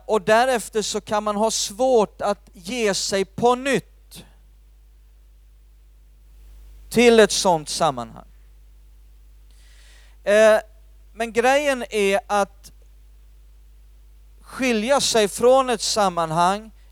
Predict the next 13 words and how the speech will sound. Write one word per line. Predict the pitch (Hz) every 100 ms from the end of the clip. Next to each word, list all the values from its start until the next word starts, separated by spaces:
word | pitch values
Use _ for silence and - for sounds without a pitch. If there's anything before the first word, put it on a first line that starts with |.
| -
det | 214
är |
inte | 285 - 226
säkert | - 247 208 175 185 170
att | 185 -
det | 202
förbättrar | - 240 - 269 294 - - 151 156
situationen. | 147 170 160 170 175 240 233 143 110 - - - - - - - - - - - - - -
Det | 190
kan | 208 220 196 160
förvärra | - 226 185 240 277 240 190 147
det | 143
hela. | 131 110